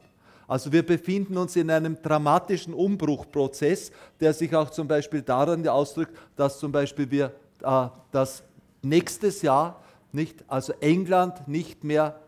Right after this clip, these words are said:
mehrheitlich christlich sein wird. Eine, eine, eine Entwicklung jetzt eben,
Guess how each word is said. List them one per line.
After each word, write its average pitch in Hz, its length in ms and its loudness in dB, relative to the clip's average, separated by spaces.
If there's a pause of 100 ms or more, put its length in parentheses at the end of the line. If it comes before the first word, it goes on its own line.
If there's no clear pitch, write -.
mehrheitlich 143 600 -2
christlich 180 540 -4
sein 127 360 -2
wird. 190 220 0 (300)
Eine, 143 380 2 (320)
eine, 139 440 2 (280)
eine 143 220 -2
Entwicklung 160 720 0
jetzt 143 340 0
eben, 123 260 -2